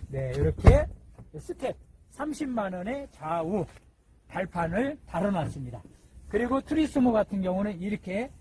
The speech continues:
높이가 낮기 때문에 쉽게, 네, 이렇게 올라서고 내리고 이런 부분들이 훨씬 용이합니다. 자, 아래쪽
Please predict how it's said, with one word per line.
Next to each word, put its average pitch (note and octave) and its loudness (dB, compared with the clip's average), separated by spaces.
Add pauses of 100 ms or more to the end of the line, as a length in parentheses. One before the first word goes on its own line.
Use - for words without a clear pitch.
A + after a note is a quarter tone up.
(180)
높이가 G#3+ -6
낮기 D#3 -10
때문에 G#3+ -4 (280)
쉽게, - -6 (640)
네, C3 -12
이렇게 G3+ -10
올라서고 G3 -2
내리고 F#3 0 (480)
이런 G3 -4
부분들이 F3+ -10 (160)
훨씬 C#4 -2
용이합니다. D#3 -8 (540)
자, - -20
아래쪽 G#3+ 0